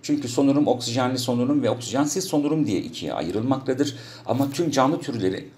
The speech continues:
oksijenli solunum yapmaz. Hayatını yalnız fermentasyonla idame ettiren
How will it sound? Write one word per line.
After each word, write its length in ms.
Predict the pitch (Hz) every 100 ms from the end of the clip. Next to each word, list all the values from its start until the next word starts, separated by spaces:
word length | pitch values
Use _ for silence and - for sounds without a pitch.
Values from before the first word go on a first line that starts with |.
| - - - - - -
oksijenli 520 | 147 143 151 135 117
solunum 360 | 117 120 110 139
yapmaz. 400 | 143 139 143 143
Hayatını 380 | 135 135 135 143
yalnız 300 | 131 139 -
fermentasyonla 880 | 120 127 131 123 127 - 160 143 104
idame 440 | 104 104 90 90
ettiren 420 | 85 - 117 147